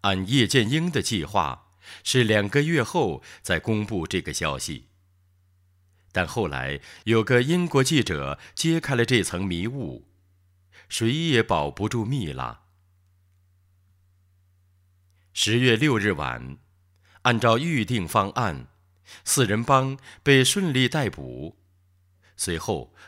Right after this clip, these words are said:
毛远新也被监护审查。逮捕四人帮党羽的工作由北京卫戍区负责。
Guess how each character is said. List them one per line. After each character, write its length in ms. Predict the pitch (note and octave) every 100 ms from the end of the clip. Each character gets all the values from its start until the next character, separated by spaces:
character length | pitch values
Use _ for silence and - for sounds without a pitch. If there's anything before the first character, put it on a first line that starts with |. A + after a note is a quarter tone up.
| -
毛 180 | F#2 A2+
远 220 | F#2+ D#2+
新 400 | - C3 C3+ C#3+ _ -
也 180 | F#2+ G#2
被 180 | A#2 A2+
监 240 | C#3 C3
护 200 | C3 A#2
审 220 | F#2+ E2 B1+
查。 460 | C2+ B1 C#2+ F2+ _ _ _ _ _ _ _ _ _ _ _ _ _ _ _ _ _ _ _ -
逮 200 | C#3+ A#2+
捕 380 | G#2 G#2 G2+
四 200 | G#2 -
人 180 | A#2+ A#2
帮 280 | C3 C3+ C3+
党 300 | B2+ G#2+ E3
羽 120 | A#2+
的 120 | F2+
工 220 | F#2+ C3+ C3
作 400 | C#3 D#2+ B1 _ - - -
由 240 | A2+ B2+
北 260 | C3 G#2 G#2
京 340 | C#3+ C#3 C#3+
卫 200 | D3+ D#3
戍 200 | A#2+ C3+
区 220 | A2 E3
负 180 | D#3+ B2
责。 500 | F2 C2+ A#1+ D2 -